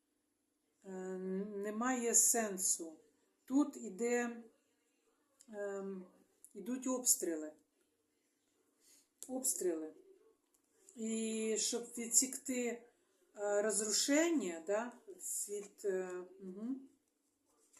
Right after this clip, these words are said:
Мгм. Проривають.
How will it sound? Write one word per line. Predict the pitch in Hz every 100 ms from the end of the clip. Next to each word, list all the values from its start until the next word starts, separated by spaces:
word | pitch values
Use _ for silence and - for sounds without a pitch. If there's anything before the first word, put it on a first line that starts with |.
| - _ _ -
Мгм. | 196 202 208 214 - _ _ _ _ _ _ _ _ - _ _ _ - - _
Проривають. | 196 190 196 202 202 196